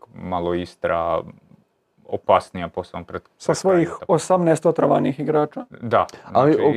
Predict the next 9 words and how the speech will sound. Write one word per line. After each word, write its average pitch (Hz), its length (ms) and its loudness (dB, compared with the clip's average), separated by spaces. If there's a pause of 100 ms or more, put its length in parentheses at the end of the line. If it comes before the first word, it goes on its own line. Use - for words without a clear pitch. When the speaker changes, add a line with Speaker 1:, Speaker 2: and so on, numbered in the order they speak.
Speaker 1:
Istra 131 320 2
imala, 110 440 2
Speaker 3:
ok. 107 80 0 (260)
Speaker 1:
Istra 113 280 -4
imala 113 240 2
taj 104 240 2
zahtjev, 104 500 -2
e, 92 100 -4 (600)
ko-, 98 160 -8